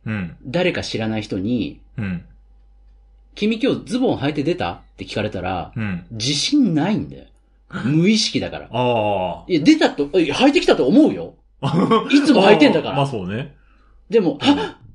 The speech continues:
Speaker 2: て思って、
Speaker 1: うん。
Speaker 2: <laughs> 道の、
Speaker 1: うん。
Speaker 2: 道に出た瞬間に、
Speaker 1: うん。
Speaker 2: 僕は自分の住んでるマンションの前で、
Speaker 1: うん。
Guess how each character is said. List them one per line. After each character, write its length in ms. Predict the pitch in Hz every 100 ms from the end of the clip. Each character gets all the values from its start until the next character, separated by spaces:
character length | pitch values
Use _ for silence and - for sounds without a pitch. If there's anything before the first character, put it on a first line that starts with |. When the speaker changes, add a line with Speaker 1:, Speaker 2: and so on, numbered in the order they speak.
| - _ _ - - _ -
Speaker 2:
て 80 |
思 140 | 147 165
っ 100 | 170
て、 320 | 247 143 80
Speaker 1:
う 40 | 113
ん。 200 | 101 87 - - _ _ _ _
Speaker 2:
<laughs> 0 |
道 80 | 165 165 139 175 151 165 220 - - 127 - 170
の、 680 | 165 180 - 180 170 170 -
Speaker 1:
う 80 | 113
ん。 260 | 101 85 - _
Speaker 2:
道 160 | 170 180 160
に 140 | 190 147
出 100 | 208
た 120 | 143
瞬 200 | 143 127
間 180 | 131 131
に、 280 | 170 127 123
Speaker 1:
う 60 |
ん。 140 | 120 107
Speaker 2:
僕 100 | 123
は 60 |
自 160 | 120 139
分 200 | 139 135
の 120 | 135
住 200 | 131 143
ん 40 |
で 60 | 117
る 80 | 104
マ 120 | 120
ン 40 |
シ 60 | 117
ョ 40 |
ン 40 | 98
の 60 |
前 160 | 104 98
で、 280 | 131 139 101
Speaker 1:
う 60 |
ん。 180 | 107 101